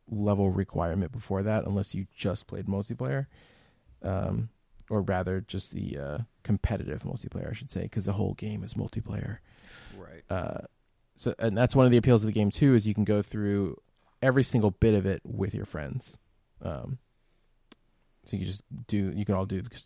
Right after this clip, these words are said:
Speaker 1: co-op the story together. You could jump into the, uh, the traditional competitive multiplayer suite called the Crucible. Um, and then you can do these challenges, which is either strikes, which are, like, mini, uh,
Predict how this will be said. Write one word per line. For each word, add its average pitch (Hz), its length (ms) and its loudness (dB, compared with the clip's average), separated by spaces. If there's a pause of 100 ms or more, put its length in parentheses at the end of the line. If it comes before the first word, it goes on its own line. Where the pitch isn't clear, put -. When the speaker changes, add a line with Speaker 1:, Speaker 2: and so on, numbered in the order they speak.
Speaker 1:
co-op 104 320 0
the - 80 -8
story 113 260 -2
together. 110 460 2 (260)
You 104 120 -6
could 98 100 -2
jump 95 260 0
into 95 320 0
the, 95 400 -2
uh, 92 260 0 (420)
the 107 100 -2
traditional 98 800 0
competitive 98 480 -2
multiplayer 101 920 0 (160)
suite - 760 -8
called 98 180 -2
the 101 80 -8
Crucible. 117 600 -2 (720)
Um, 87 420 -2
and 104 120 -2
then 104 160 0
you 98 80 0
can 104 80 -2
do 98 160 -2
these 98 140 -4
challenges, 98 600 0 (220)
which 101 240 -8
is 95 320 -8 (360)
either 98 460 0
strikes, - 640 -4
which 98 180 -6
are, 98 80 -2
like, 95 280 -8
mini, 101 680 2 (920)
uh, 50 480 -4